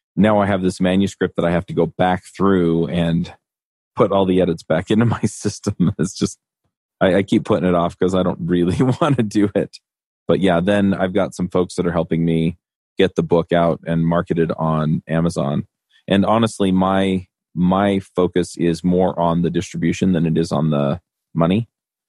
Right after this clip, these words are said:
All the ebooks and everything are gonna be available there. I'm also working on a membership option for Dev chat dot T V. And so it'll probably be available to members too. So anyone who's, who bought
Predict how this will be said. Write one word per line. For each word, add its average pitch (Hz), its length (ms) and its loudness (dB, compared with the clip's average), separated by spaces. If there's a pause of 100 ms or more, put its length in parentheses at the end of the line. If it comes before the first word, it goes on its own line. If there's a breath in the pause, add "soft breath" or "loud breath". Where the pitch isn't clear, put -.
(180)
All 104 200 2
the 90 260 2
ebooks 90 420 -2
and 92 60 -2
everything 85 320 0
are 82 80 0
gonna 80 160 0
be 80 120 0
available 80 400 0
there. 80 320 0 (420)
I'm 98 160 4
also 117 240 2
working 101 320 0
on 92 100 0
a 90 60 0
membership 92 440 -2
option 85 380 -2
for 87 140 -6
Dev 85 160 0
chat 80 200 -2
dot 85 160 0
T 82 160 -2
V. 87 320 0 (360)
And 90 160 2
so 82 320 2
it'll 92 140 2
probably 90 440 0
be 85 160 -2
available 80 380 0
to - 140 -6
members 80 340 -2
too. 69 400 -4
So - 180 -2
anyone 85 300 2
who's, 85 180 0 (200)
who 90 140 0
bought 82 280 0